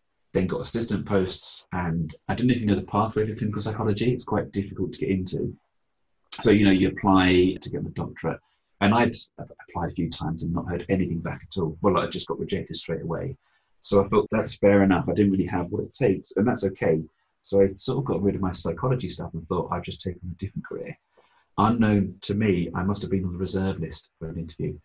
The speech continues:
'cause Manchester phoned up and said, basically, that "We've got some gaps tomorrow if you want to come along for an interview." But I didn't even know I was on the list. And actually, my son had been born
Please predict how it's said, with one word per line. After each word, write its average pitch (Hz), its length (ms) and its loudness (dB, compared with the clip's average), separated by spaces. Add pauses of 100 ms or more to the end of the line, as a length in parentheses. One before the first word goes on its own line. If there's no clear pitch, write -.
(480)
'cause - 420 -2 (100)
Manchester 101 440 2
phoned 92 320 -2
up 87 200 -2 (120)
and 87 260 -4
said, 87 340 -6 (440)
basically, 92 500 2
that 90 140 -4
"We've 80 100 -6
got 80 140 -4
some 87 160 -6
gaps 101 360 -4
tomorrow 95 400 0
if 78 80 -6
you - 80 -4
want 85 100 -4
to - 40 -14
come 90 100 -6
along 90 180 -6
for - 80 -8
an 87 40 -4 (120)
interview." - 300 -10 (300)
But 98 120 4
I 104 160 6
didn't 95 400 0
even 92 280 -2
know 92 160 0
I 90 40 -4
was 92 120 -4
on 98 140 0
the 87 60 -4 (120)
list. 76 200 -12 (640)
And 101 120 4
actually, 101 460 2 (100)
my 95 140 0
son 92 420 -4
had 104 100 -6
been 95 160 0
born 101 300 -2